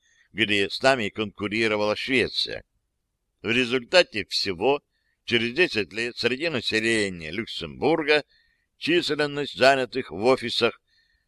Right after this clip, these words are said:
превзошла таковую рабочих и фермеров. Люксембургский франк из курьеза стал одной из самых уважаемых европейских валют наравне со швейцарским.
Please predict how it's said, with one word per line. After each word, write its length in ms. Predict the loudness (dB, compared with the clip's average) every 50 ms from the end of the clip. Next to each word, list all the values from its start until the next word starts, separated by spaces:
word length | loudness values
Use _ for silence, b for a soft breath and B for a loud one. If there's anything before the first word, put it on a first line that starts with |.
| _ _ -6
превзошла 680 | -2 -2 -2 0 0 -2 -2 -2 2 4 6 6 6
таковую 640 | 4 2 -4 -2 -2 -2 0 0 0 0 2 0 -2 0
рабочих 640 | 0 2 2 4 4 4 0 0 -2 -6 -10 -8 -8
и 60 | -8
фермеров. 520 | -2 2 2 4 4 2 2 0 0 0 -2 _ _ _ _ _ _ _ _ _ _ _ _ _ _ -10
Люксембургский 880 | -2 -2 -2 0 2 0 0 0 2 -2 -2 -2 -2 -6 -8 -8 -10 -8
франк 500 | -6 0 4 4 4 4 2 -4 -14 _ -20 _ _ _ _ _ _ -14
из 140 | -14 -14
курьеза 720 | -8 -2 0 2 2 4 4 4 2 0 0 -2 -2 -4 -4 _ _ _ _ _ _ _
стал 400 | -8 0 2 4 4 4 2 2
одной 520 | 0 0 0 0 -4 -4 0 0 0 0
из 120 | -2 -4 -4
самых 440 | 0 4 4 4 4 2 -4 -4 -4
уважаемых 720 | -2 0 2 2 2 2 4 4 4 2 0 -6 -2 -2
европейских 800 | -2 0 0 -2 -2 -2 -2 -2 -2 -2 -4 -6 -8 -8 -6 2
валют 460 | 4 4 4 4 0 -4 -6 -10 -20 _ _ _ _ _ _ _ _ -8
наравне 560 | 0 2 4 4 4 2 0 -2 -2 -4 -4 -2
со 160 | -2 -4 -4
швейцарским. 840 | -4 -4 -6 -6 -4 2 4 6 6 4 2 -8 -12 -12 -14 -16